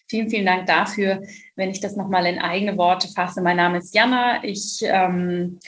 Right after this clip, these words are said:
wohne mit meiner Familie in der Schweiz. Ich bin sehr naturverbunden und brenne total für Gesundheit, für ein einfach gesundes Leben und habe eben über die Jahre, über meine verschiedenen Ausbildungen, meine verschiedenen Stationen gemerkt,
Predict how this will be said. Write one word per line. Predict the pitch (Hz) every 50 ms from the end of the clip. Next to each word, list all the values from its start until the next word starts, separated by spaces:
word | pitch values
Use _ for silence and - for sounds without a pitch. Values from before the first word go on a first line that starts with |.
| - - - - _ -
wohne | 175 170 175 214 226 240 233 226 220
mit | 214 208
meiner | 202 190 190 190 190 202
Familie | 202 - 220 202 196 202 214 240 262 254 254 254 226
in | 208 202
der | 208 214 214
Schweiz. | - - - 202 196 196 190 190 196 208 208 208 - -
Ich | - -
bin | 208 190
sehr | 185 185 185 190
naturverbunden | 190 190 196 196 - - 220 214 214 - 208 190 190 196 190 190 185 185 185 185 185 180 185 185 180 185
und | - - - 165 165 165 - - - - - - - -
brenne | - 180 175 185 185 185 180 180 185 190 190 202 208 202 202 202
total | 202 - 202 202 202 - - - 190 190 190 185 190 190
für | 190 - 208 196 190 185
Gesundheit, | 190 202 180 165 180 208 233 254 247 - 240 208 196 196 202 196
für | - - 185
ein | 175 170
einfach | - - 190 196 196 - 208 214 -
gesundes | - 175 180 180 185 185 185 185 185
Leben | 170 170 180 185 185 190 190 202 202 202 - - - - - _ _
und | - 185 185 185 180 180 -
habe | 208 202 202 - - - - -
eben | 208 202 185 185 185 190 196 196
über | 220 208 247 226
die | - 196
Jahre, | 185 175 175 190 202 196 208
über | 196 190 190
meine | 190 185 180 185 185
verschiedenen | 190 196 - - 196 185 190 185 185 180 180
Ausbildungen, | - - 214 214 214 208 208 196 190 190 190 190 190 190 190 185
meine | 180 180 185 180
verschiedenen | - 202 196 - 214 196 196 196 196
Stationen | - - 202 202 - - - 185 175 185 196 208 208 196
gemerkt, | 196 180 180 175 180 175 190 196 196